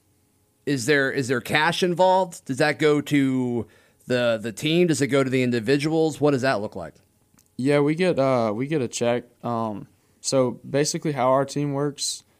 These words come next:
Speaker 2: is we pay for everyone's hotels on our team
Speaker 1: Mm-hmm.
Speaker 2: to go to these events, and we reimburse gas for our top teams.
Speaker 1: Yeah.
Speaker 2: But part of what paying for everyone's hotels means is, like, we, we typically try and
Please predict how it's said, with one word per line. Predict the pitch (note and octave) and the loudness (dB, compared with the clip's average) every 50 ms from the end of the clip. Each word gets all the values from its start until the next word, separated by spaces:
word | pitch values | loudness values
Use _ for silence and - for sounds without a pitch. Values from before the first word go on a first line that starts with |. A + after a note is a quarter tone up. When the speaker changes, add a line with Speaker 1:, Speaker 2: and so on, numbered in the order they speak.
| _ _ _ - | _ _ _ -6
Speaker 2:
is | A#2+ C3 B2+ B2 B2 B2+ A#2+ A2+ - - | -2 -2 0 0 0 -2 -2 -4 -8 -10
we | - A#2 A#2 A#2+ | -10 -6 -6 -6
pay | A#2 - - B2+ C#3+ | -6 -4 -2 -2 -2
for | C#3+ - C3 G2 | -2 -2 -4 -4
everyone's | A2 A#2+ B2 B2+ C3 C3 B2 A#2 - | -2 -2 -2 -2 -2 -2 -4 -4 -4
hotels | A#2+ A2+ A2+ - A2 A2 A2+ B2+ B2+ B2 - - - - _ _ - | -4 -4 -4 -4 -4 -2 -2 -2 -2 -4 -8 -12 -14 -18 _ _ -8
on | A2+ A2+ | -8 -6
our | A#2+ A#2+ A#2 | -6 -6 -6
team | - - B2+ C3 C3+ C3+ C3+ | -6 -6 -4 -4 -4 -6 -6
Speaker 1:
Mm-hmm. | C3 A2+ G#2 G#2 G2+ F#2+ F#2 - - | -6 -8 -6 -6 -6 -10 -10 -12 -12
Speaker 2:
to | - A#2 | -10 -4
go | A2 A#2+ A#2+ | -2 0 0
to | B2 B2 A#2+ | 0 0 -2
these | A#2+ B2 B2 A#2+ | -4 -4 -4 -6
events, | B2 A2+ A#2 B2 C3 C#3 C3+ - - - - _ _ _ _ _ _ _ _ _ _ - | -6 -6 -6 -6 -6 -6 -6 -8 -10 -12 -14 _ _ _ _ _ _ _ _ _ _ -10
and | A2+ A2+ A#2 A#2 A#2 A#2+ A#2 | -8 -6 -4 -4 -4 -4 -2
we | A#2+ A#2 | -2 -2
reimburse | A2 A#2+ B2+ B2+ B2 A2+ A2 A#2 A#2 A#2+ A#2 - - | -2 -2 -2 -2 -2 -2 -2 -2 -2 0 -2 -4 -4
gas | A#2 G#2+ G#2+ G#2+ A2 A2+ A#2 A#2 | -4 -6 -6 -4 -2 -4 -2 -4
for | - - - A2+ A2 | -6 -6 -6 -6 -6
our | A2 A2 | -6 -6
top | - - - - A2+ A2 - - | -10 -10 -8 -6 -6 -6 -6 -8
teams. | - - A#2 A#2+ B2+ C3+ C#3+ C3 - - _ _ _ _ | -10 -8 -6 -6 -4 -6 -6 -8 -12 -16 _ _ _ _
Speaker 1:
Yeah. | - G2+ F2+ E2 - | -6 -6 -6 -4 -4
Speaker 2:
But | A#2+ - - | -6 -6 -4
part | - B2 A#2+ B2 B2 | -2 -2 0 0 0
of | A#2+ G#2+ - - _ _ - | -2 -4 -6 -16 _ _ -14
what | A2 G#2+ A2 A2+ A#2+ A#2+ A#2 - - _ _ _ _ _ _ _ _ _ _ _ _ | -10 -8 -4 -2 -2 -2 -2 -4 -8 _ _ _ _ _ _ _ _ _ _ _ _
paying | - - B2 B2 B2+ B2 | -10 -6 -4 -4 -4 -4
for | - - A2 | -4 -4 -4
everyone's | A2 A#2 A#2 B2 B2 A2+ - | -4 -4 -4 -4 -6 -6 -4
hotels | A2+ A2 G#2+ - G#2+ A2 A#2 B2 B2 B2 A#2+ - - | -4 -6 -6 -4 -4 -2 0 0 -2 -2 -4 -10 -10
means | G#2+ A#2 A#2+ B2 B2+ B2+ A2+ | -8 -6 -6 -4 -6 -6 -6
is, | A2+ A2 G#2 - | -8 -8 -6 -6
like, | A#2 A2 A2 - | -8 -8 -8 -8
we, | A2+ A2+ A2 _ _ _ _ _ _ _ _ | -12 -12 -12 _ _ _ _ _ _ _ _
we | - A#2+ | -8 -6
typically | - - B2+ A#2+ - B2+ A2+ B2 A#2+ | -2 -2 -4 -2 -4 -6 -4 -4 -6
try | A#2 - - G#2+ A2+ A2+ | -4 -4 -6 -4 -4 -2
and | A2+ A2+ A2 A2 G#2+ | -2 -2 -4 -6 -6